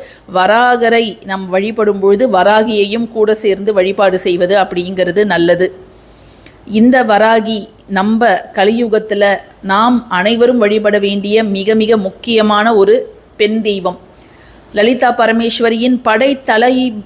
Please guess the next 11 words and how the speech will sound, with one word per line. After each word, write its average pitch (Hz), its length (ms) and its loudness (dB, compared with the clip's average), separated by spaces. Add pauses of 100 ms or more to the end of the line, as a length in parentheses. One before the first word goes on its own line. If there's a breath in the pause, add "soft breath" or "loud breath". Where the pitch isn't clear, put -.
(140)
தளபதியாக 233 720 2
விளங்கியவங்க 208 640 0
தான் 220 160 2
இந்த 190 220 0
வாராகி. 190 640 0 (680 soft breath)
நிறைந்த 233 880 2
மனோதிடம், 208 640 -2 (160)
தைரியம் 208 640 0 (320)
உள்ளவங்க 214 360 2
இந்த 202 300 2
வாராகி. 196 640 0